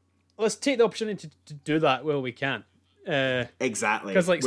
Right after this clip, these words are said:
Speaker 2: gonna look
Speaker 1: sometimes
Speaker 2: back on this as the halcyon days.
Speaker 1: sometimes doing nothing in an enjoyable way is great.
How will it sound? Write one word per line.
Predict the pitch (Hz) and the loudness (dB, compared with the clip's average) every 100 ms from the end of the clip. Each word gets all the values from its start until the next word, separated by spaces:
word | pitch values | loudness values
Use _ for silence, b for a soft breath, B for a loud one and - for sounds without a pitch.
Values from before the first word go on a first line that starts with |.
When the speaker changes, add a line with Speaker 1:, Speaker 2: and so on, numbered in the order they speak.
| - | 4
Speaker 2:
gonna | 139 | 4
look | 143 | 4
Speaker 1:
sometimes | 135 | 4
Speaker 2:
back | 131 131 | 0 0
on | 120 | -2
this | 117 117 - | -2 -4 -4
as | 127 | -4
the | 101 | -2
halcyon | - 120 127 - 107 101 | 0 0 -2 -2 -4 -4
days. | 98 92 90 - - - | -4 -4 -6 -10 -14 -4
Speaker 1:
sometimes | 202 202 247 | 0 2 0
doing | - 214 180 | 2 2 2
nothing | 170 - 151 143 | 0 0 -2 0
in | 156 | -2
an | 143 | -2
enjoyable | 131 135 147 135 127 | -4 0 0 0 -4
way | 135 131 | -4 -4
is | 110 | -6
great. | 131 120 | -4 -4